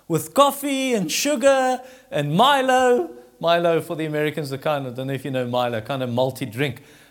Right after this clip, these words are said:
uh, malt. And so Milo and rusks. And he said that guy that night, that very night, he eats that tin of Milo as, as if he's never gonna get food again. And he eats all the rusks and eats the sugar, and when that's done, he wants mine.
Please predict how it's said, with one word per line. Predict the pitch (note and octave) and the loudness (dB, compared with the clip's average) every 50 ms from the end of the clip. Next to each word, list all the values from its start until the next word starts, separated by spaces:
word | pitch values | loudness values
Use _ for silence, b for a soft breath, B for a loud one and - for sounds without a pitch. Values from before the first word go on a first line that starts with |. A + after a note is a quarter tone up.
| b b | b b
uh, | - A2+ A#2 A#2 A2 | -6 -4 -2 -2 -2
malt. | G2+ A2 C3+ C#3 A#2 - - - - b b b b b b - | -2 0 0 0 -2 -4 -10 -20 -20 b b b b b b -4
And | C#3 C3 B2+ B2+ A#2+ A2+ - - | -2 -2 -2 -2 -4 -8 -10 -12
so | - - D#3 C#3+ C#3 | -8 -4 -2 -2 0
Milo | C#3+ D3+ F#3+ B3 C#4 C#4 C#4 C4+ C4 C4+ C4 B3+ B3+ A#3+ | 2 4 4 4 4 4 2 2 2 2 4 2 2 0
and | - - F#3 F3 E3 D#3 D3 A#2+ A2+ b b b b | 0 -2 -2 -2 -2 -4 -6 -8 -10 b b b b
rusks. | b B2 E3 B3 C#4+ C#4+ A#3+ - - - - - - - _ _ _ _ _ - | b 2 4 6 6 6 4 2 -4 -10 -10 -12 -14 -14 _ _ _ _ _ -6
And | - G#3 A3+ | -2 0 0
he | B3+ | 0
said | A#3 C#4 D4 C#4 G#3 | 2 0 0 2 4
that | C4+ D#4 F4+ - - | 4 4 4 2 0
guy | - D4 C#4+ C#4+ C4+ | 2 2 4 4 2
that | G#3+ A#3+ C4+ C#4+ C#4 B3 | 2 2 2 2 2 0
night, | B3 C#4+ C#4+ C4+ B3 B3+ | 2 2 2 2 2 2
that | C4 C4 C4 C4 | 2 2 2 0
very | G3+ C4 C#4 D4 E4 D#4 | 0 0 2 2 2 2
night, | C4+ D4 D4+ D4 B3+ - - - B B B B B | 4 4 2 2 0 -4 -8 -14 B B B B B
he | B A3+ A#3+ B3+ B3 C#4+ D4 C#4+ | B -2 -2 0 0 0 0 0
eats | C4+ C#4 - | 0 0 0
that | F4 F4+ C#4+ B3+ - | 2 2 2 2 2
tin | - C#4 C4+ | 2 2 4
of | C#4 B3+ | 4 4
Milo | A#3 B3 C4+ C#4 C#4 C4+ C4 B3+ | 4 6 6 6 6 6 6 4
as, | B3 A3 A3+ A3+ | 4 0 -4 -6
as | - - A3+ A#3 A#3 | -4 -2 0 0 0
if | B3+ B3+ - | -2 -2 -2
he's | B3+ B3 G#3 G3 | -2 -2 2 4
never | A#3 C4+ D4 D4+ D#4 | 4 4 6 6 6
gonna | B3+ C#4+ C4+ C#4 C4+ | 6 6 6 6 4
get | C4 C4 B3+ - | 4 2 0 0
food | - - A3+ A3 F3+ | 0 0 2 2 2
again. | G3+ D#3 E3 D3+ A#2+ F#2 - - - B B B B B B B | 2 4 4 2 2 0 -4 -14 -20 B B B B B B B
And | B G3 F#3+ | B -2 0
he | A3 A#3+ C#4+ D#4+ | 2 4 4 4
eats | - - | 4 4
all | C#4+ C#4 C#4+ C#4+ | 4 6 6 6
the | C4 C4 A#3+ | 6 4 4
rusks | B3 C4+ C#4 A#3+ - - - | 6 4 4 4 2 -2 -6
and | C#4+ A3 | -6 -4
eats | A3+ B3+ C#4 C#4 | -2 -2 -2 0
the | - F4 | -2 -2
sugar, | - - C#4 C4+ A#3 B3+ | -2 0 -2 0 2 4
and | B3+ B3+ A3+ G#3+ | 4 4 4 4
when | A3 A#3 A3+ | 4 4 6
that's | A3+ B3 C4+ C4+ C4+ | 6 6 4 4 2
done, | - C#4 C4 B3+ | 4 4 4 4
he | B3+ B3 | 4 4
wants | A#3+ B3+ B3+ B3 B3 - | 4 4 4 4 2 0
mine. | A#3+ C4+ D#4 E4 E4 D4+ F#3+ B2+ | 2 4 4 4 4 2 0 -4